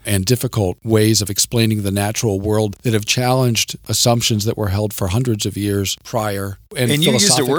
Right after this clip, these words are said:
Speaker 2: word there, even without maybe recognizing it. Challenge is, is exactly the word for it. They're not necessarily threats.
Speaker 1: Yeah.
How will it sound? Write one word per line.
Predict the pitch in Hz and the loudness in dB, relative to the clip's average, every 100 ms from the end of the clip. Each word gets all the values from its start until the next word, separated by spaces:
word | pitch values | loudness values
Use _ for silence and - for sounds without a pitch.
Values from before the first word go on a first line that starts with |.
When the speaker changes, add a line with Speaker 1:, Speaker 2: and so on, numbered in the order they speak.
| 180 | 0
Speaker 2:
word | |
there, | 117 113 113 117 | -2 -2 -4 -4
even | 131 117 107 | -4 -4 -6
without | 107 107 - | -6 -6 -8
maybe | - 131 107 | -14 -10 -8
recognizing | 98 131 156 101 95 104 | -4 -4 -4 -6 -6 -8
it. | - - _ | -12 -20 _
Challenge | - - 175 147 110 | 0 0 0 -2 -2
is, | 98 104 | -4 -4
is | - 143 113 | -4 -2 -2
exactly | 98 117 107 104 | -2 -2 -4 -8
the | 95 | -8
word | 95 | -8
for | - 73 | -8 -12
it. | - _ | -12 _
They're | 127 | -4
not | 135 180 | -4 -4
necessarily | 123 120 131 - - 117 104 82 | -4 0 0 4 2 2 -4 -6
threats. | - - 117 - - - - _ | -8 -4 -4 -4 -6 -6 -10 _
Speaker 1:
Yeah. | - 87 | -14 -14